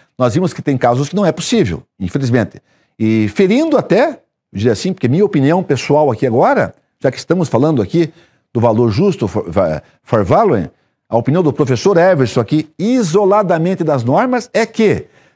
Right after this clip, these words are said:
mesmo com a proibição de você jogar o valor justo em todas as demonstrações contábeis, né, ah, isso não deveria existir. Legalmente se proíbe algo que fere um pouquinho o princípio da essência da forma, né? Que um,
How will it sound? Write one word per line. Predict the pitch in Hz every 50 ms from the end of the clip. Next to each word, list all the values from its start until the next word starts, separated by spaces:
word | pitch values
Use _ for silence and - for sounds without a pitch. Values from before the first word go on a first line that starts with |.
| _ -
mesmo | 160 165 175 185 214 254 277 247 233 247 240
com | 240 233
a | 208 185
proibição | - - 233 247 233 208 226 - - - 220 233 247 254 262 233 196 -
de | 117
você | 123 123 120 - 147 131
jogar | 110 120 101 110 143 180
o | 180
valor | 147 156 165 185 190 180
justo | 123 123 180 196 185 - - 160
em | 139 117
todas | 110 - 190 208 208 165 160 127
as | 123
demonstrações | 123 120 117 - - 123 - - 143 143 135
contábeis, | - 135 123 117 135 151 175 208 233 269 233 -
né, | 139 170 220 - _ _ _ _ _ _ _ _ _ _ -
ah, | - 135 143 143 147 143 143 -
isso | 170 160 - -
não | 190 202
deveria | 202 190 185 175 180 214 220
existir. | 214 196 190 220 208 - - 226 202 165 - _ _ _ _ _ _ _ _ _ _ -
Legalmente | 104 127 180 240 269 220 220 208 170 180 214 208 -
se | - - 143
proíbe | 123 - 170 185 185 147 143
algo | 156 185 202 180 175
que | - 185 175 165 _ _ _ _ _ _ _ _
fere | _ - - 254 277 269 233
um | 202 156
pouquinho | 165 147 - 165 156 143
o |
princípio | 135 139 131 120 - 165 - 139
da | 123 123
essência | - - 135 117 - 131
da | 123 107
forma, | - - 123 104 95 92
né? | 107 127 135 127 _ _ _ _ _ _ _
Que | - 151
um, | 147 151 147